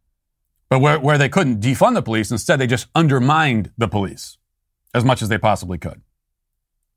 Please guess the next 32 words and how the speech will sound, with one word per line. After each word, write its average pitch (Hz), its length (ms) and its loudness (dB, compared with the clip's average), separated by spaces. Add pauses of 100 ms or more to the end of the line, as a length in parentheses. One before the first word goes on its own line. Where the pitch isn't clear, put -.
(480)
both 143 260 0
through 127 200 -2
rhetoric 135 520 0
and 117 120 2
also 123 340 2
by 110 460 2 (380)
putting 123 220 0
these 117 200 -2
Soros-funded 123 680 0
D 113 180 0
As 135 300 0
in 104 140 0
there 101 360 0 (480)
who, 123 200 0
um, 113 440 2
e-, 127 120 0
every 135 240 0
time 123 160 0
the 120 80 -2
police 120 360 -2
capture 123 320 -2
a 104 60 -2
bad 127 300 2
guy 101 320 -2 (400)
and 117 120 0
send 131 200 0
him 120 60 0
over 120 240 2
to 120 100 -4
the 107 80 -2
court 147 240 0
system, 104 480 -2